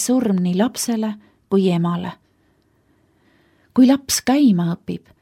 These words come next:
siis kõnnib ta emast eemale. Kui ta kooli läheb, siis tähendab see kodust kogetud vabaduse ja turvatunde lõppu. Ta õpib tundma järjest suuremat üksindust, täpselt nagu tema emagi.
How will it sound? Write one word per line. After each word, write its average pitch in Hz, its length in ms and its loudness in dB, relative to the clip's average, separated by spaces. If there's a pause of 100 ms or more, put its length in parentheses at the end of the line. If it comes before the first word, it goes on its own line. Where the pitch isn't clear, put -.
(300)
siis 269 360 -4
kõnnib 226 360 0
ta 220 80 0
emast 226 480 0
eemale. 175 500 -4 (680)
Kui 214 160 2
ta 190 100 2
kooli 214 460 4
läheb, 208 320 0 (500)
siis - 300 -2
tähendab 233 400 2
see 202 120 0
kodust 233 400 -4
kogetud 208 480 -2
vabaduse 208 680 -2 (240)
ja 185 100 0
turvatunde 185 720 0
lõppu. 208 400 -4 (1160)
Ta 208 140 6
õpib 208 300 0
tundma 190 480 2
järjest 254 640 0
suuremat 196 560 -2
üksindust, 180 680 -8 (500)
täpselt 269 480 -4
nagu 214 220 0
tema 202 300 2
emagi. 175 420 -4